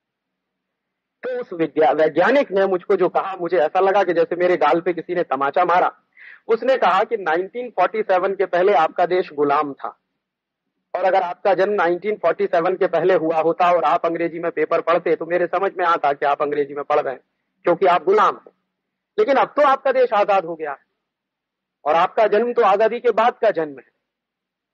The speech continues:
तो आपको अपने देश की राष्ट्रभाषा का सम्मान करना ही चाहिए, ये उसका कहना था। तो मुझे लगा कि बात तो वो बिल्कुल सही ही कह रहा है।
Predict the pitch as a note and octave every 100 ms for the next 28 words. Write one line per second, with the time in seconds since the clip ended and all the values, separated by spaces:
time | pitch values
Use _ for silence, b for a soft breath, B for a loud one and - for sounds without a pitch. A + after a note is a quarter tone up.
0 | - G3+ - E3+ - - C#4 C4+ F#3+ G#3
1 | G#3 F#3+ F#3+ - A3+ A#3+ E3+ E3+ - F#3
2 | E3+ D#3+ F3 E3+ G3 G3 D3+ D#3+ D#3+ F3+
3 | F3 D3 C#3+ C#3 C#3 D#3 D3+ B2+ - A2
4 | _ _ _ _ _ _ _ _ - G#3
5 | G#3 - G3 F#3+ C#3 B2 A2 - - _
6 | _ _ _ _ _ _ _ - E3+ F3+
7 | G#3 B3 A#3+ G#3 C#3+ F3 A#3 A#3 G#3+ A3+
8 | B3+ A#3 A#3 G#3+ C4+ B3+ E3+ B2 A2 -